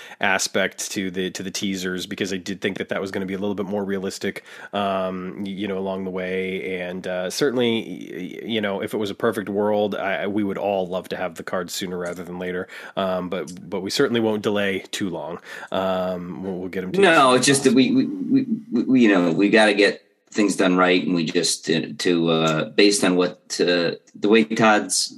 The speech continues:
Speaker 2: feeling, I think we're just gonna give him a couple days to get feeling good before we worry
Speaker 1: Exactly.
Speaker 2: too much.
Speaker 1: Yeah, yeah.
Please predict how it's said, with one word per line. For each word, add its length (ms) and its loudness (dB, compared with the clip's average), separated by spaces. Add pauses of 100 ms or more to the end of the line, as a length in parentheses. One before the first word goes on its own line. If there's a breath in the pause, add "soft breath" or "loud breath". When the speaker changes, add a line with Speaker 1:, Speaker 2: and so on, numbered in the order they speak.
Speaker 2:
feeling, 380 6
I 100 6
think 200 0
we're 100 2
just 240 0
gonna 140 2
give 200 2
him 320 0 (520)
a 40 -10
couple 300 -4
days 320 2
to 100 -10
get 280 0 (440)
feeling 440 -2
good 280 0 (160)
before 260 -2
we 80 0 (100)
worry 200 0
Speaker 1:
Exactly. 60 -4
Speaker 2:
too 140 -2
much. 360 -10 (300)
Speaker 1:
Yeah, 360 -4 (260)
yeah. 320 -4